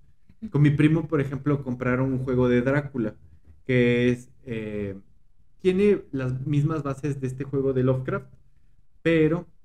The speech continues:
aquí tienes que cazarle al vampiro. Es más complicado porque,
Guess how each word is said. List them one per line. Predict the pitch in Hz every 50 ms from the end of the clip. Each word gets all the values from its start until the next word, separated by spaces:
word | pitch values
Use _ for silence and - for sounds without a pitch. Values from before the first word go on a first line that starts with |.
| - _ - - - _ - - - - - - _ - - - -
aquí | - - - 139
tienes | 135 143 135 135 131 131
que | 131 123
cazarle | - 120 - - 127 127 123 131 123
al | 120 120
vampiro. | 117 113 113 - 147 156 139 127 131 - - - - - -
Es | - 117 127 127
más | 131 131 135 135 139 139
complicado | - 151 139 139 131 117 - - 139 143 135 131 131 -
porque, | - - - - 113 107 -